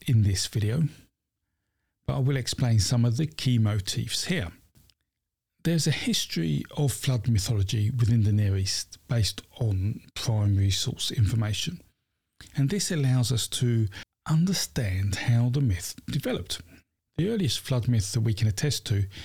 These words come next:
is that of the Sumerian flood myth, with the version we have written around two thousand one hundred B C E. This myth is recorded in the Eridu Genesis, which is the earliest known version of the flood story,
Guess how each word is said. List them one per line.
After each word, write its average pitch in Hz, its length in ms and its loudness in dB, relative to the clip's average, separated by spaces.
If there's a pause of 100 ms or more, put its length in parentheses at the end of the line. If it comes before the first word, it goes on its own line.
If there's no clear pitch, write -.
(220)
is 113 160 2
that 110 400 -2
of 127 80 0
the 117 240 2
Sumerian 120 520 0
flood 98 280 0
myth, 101 240 -2 (340)
with 123 100 0
the 113 60 2
version 127 400 0
we 120 80 4
have 101 260 4
written 113 320 2
around 107 380 4 (460)
two 131 160 0
thousand 107 420 2
one 101 160 4
hundred 98 300 4
B 95 160 2
C - 180 -2
E. 98 180 -6 (540)
This 165 240 -2
myth 104 260 0
is 104 160 0
recorded 104 540 0
in 110 240 2
the 104 160 2
Eridu 110 460 0
Genesis, 110 640 0 (120)
which 110 240 -10
is 101 140 0
the 110 160 0
earliest 104 520 -2 (320)
known 110 280 2
version 107 420 2
of 107 60 -2
the - 80 -12
flood - 240 -4
story, 175 340 0